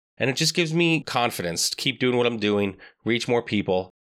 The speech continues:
help more people. And that's exactly why I'm here.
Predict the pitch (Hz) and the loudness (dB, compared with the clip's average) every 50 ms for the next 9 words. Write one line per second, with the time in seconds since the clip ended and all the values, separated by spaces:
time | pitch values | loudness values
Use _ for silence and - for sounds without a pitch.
0 | _ _ _ - - 120 117 87 107 110 104 - - 107 95 98 101 - - 92 | _ _ _ -6 -2 0 0 2 2 0 0 0 -2 -4 -2 -2 -2 -2 0 0
1 | 98 98 95 - 98 95 95 101 95 95 - - 95 95 95 - 98 95 92 92 | 0 0 -2 -2 -4 -2 0 0 0 0 -2 -4 -4 -2 -2 -2 -2 0 2 2
2 | 92 92 92 92 90 - - - 85 76 69 | 2 2 0 -2 -4 -8 -6 -4 -2 -2 -4